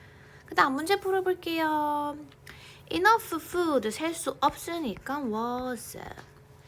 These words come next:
순서 바꿀게요. 와러 혁명 주동. 뭐뭐 해라 할 때는 동사 원형 나옵니다. Brush your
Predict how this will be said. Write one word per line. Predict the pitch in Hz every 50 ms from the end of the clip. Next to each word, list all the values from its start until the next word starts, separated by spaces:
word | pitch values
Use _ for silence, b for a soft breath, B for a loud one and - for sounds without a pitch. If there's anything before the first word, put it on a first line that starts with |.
| B B B B B B B B B B B B B B B - - -
순서 | - - - 392 392 415 392
바꿀게요. | 392 240 220 - - - 302 311 294 - - 254 240 233 220 214 214 214 214
와러 | 202 190 180 180 196 220 240
혁명 | 262 277 311 320 330 330 349 370 381 370 -
주동. | - - - 226 226 233 254 277 277 254 - 180 180 175 170 175 180 190 208 277 359 392 359 - - - B B B B B B B B
뭐뭐 | - 254 269 302 359 392
해라 | 381 - - 440 427 415 392
할 | 381 349 294
때는 | - - 277 247
동사 | - - 254 262 294 - 320
원형 | 262 214 208 214 240 320 349 330
나옵니다. | 294 247 220 196 185 180 220 214
Brush | 202 190 196 196 208 226 226 - - 254
your | 254 254 254 233